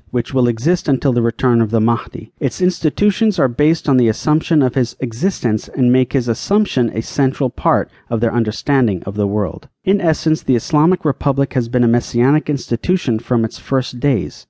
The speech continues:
That said, the rulers of the Islamic Republic were suspicious of the Mahdi concept and messianic tendencies. Having used its power to come to their position, they understood exactly how the Mahdi story can be used to undermine rulers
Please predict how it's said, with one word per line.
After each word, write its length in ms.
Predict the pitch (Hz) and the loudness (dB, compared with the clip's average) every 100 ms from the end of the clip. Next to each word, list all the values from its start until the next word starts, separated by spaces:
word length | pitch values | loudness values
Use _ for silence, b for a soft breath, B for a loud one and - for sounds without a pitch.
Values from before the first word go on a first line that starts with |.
| _ | _
That 260 | 127 160 185 | -2 0 0
said, 380 | - 127 104 - B - | 0 2 2 -2 B -4
the 80 | 135 | 0
rulers 420 | 127 175 202 190 | 4 4 4 2
of 80 | 147 | 2
the 100 | 131 | 2
Islamic 520 | 113 - 139 143 - | 0 0 2 2 2
Republic 500 | 120 - 165 139 - | -2 0 -2 0 -2
were 80 | 117 | -4
suspicious 720 | - - - 208 196 151 - | -6 -10 -4 -2 0 -2 -2
of 140 | 110 120 | -4 0
the 80 | |
Mahdi 340 | 117 131 - 113 | 2 0 -2 -8
concept 640 | - 175 175 - - - | -2 0 0 -2 -4 -4
and 140 | 156 123 | 0 2
messianic 560 | 120 - 120 120 107 - | 0 0 2 2 0 -4
tendencies. 760 | 113 107 92 - 80 82 - _ - | -2 -2 -4 -8 -10 -12 -16 _ -2
Having 280 | 156 147 | 2 4
used 260 | 147 202 196 | 4 2 0
its 160 | 185 - | -8 -10
power 440 | - 156 139 107 | -2 2 2 2
to 140 | - | -2
come 260 | - 139 139 | -2 0 0
to 100 | 139 | 0
their 140 | 117 | 0
position, 580 | - 113 143 156 104 98 B B - | 0 0 0 0 -2 -4 B B -2
they 140 | 151 | 2
understood 420 | 170 175 - 170 | 2 0 -2 -2
exactly 720 | 143 127 120 175 196 131 113 | -2 -2 0 0 0 0 0
how 260 | 123 156 143 | 0 0 2
the 100 | 123 | 2
Mahdi 380 | 131 147 - 120 | 2 0 -2 -4
story 420 | - 170 143 117 | -2 0 2 2
can 200 | 123 117 | 0 0
be 100 | 117 | 2
used 400 | 123 170 120 - | 2 2 2 -2
to 100 | 131 | -2
undermine 460 | 147 135 120 113 | 2 2 2 2
rulers 500 | 113 165 147 104 104 | 2 4 4 2 0